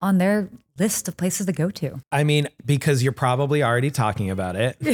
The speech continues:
Speaker 1: Yeah.
Speaker 2: WeHo and what's happening in WeHo, uh, is often in the news, in the style section, in the entertainment section on a weekly, if not daily basis. And come and see why, because
Speaker 1: Mm-hmm.
Speaker 2: it's certainly not because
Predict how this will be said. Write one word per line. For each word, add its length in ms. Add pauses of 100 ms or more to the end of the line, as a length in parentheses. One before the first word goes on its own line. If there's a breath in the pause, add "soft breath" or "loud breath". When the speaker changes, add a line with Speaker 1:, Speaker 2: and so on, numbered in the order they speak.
(160)
Speaker 1:
Yeah. 480
Speaker 2:
WeHo 480
and 260
what's 240
happening 500
in 140
WeHo, 720
uh, 380
is 460 (120)
often 440
in 180
the 100
news, 520
in 160
the 80
style 480
section, 640
in 200
the 120
entertainment 680
section 640
on 220
a 80
weekly, 640
if 220
not 400
daily 340
basis. 720
And 160
come 200
and 120
see 160
why, 580
because 360
Speaker 1:
Mm-hmm. 100
Speaker 2:
it's 80
certainly 760 (300 loud breath)
not 420
because 640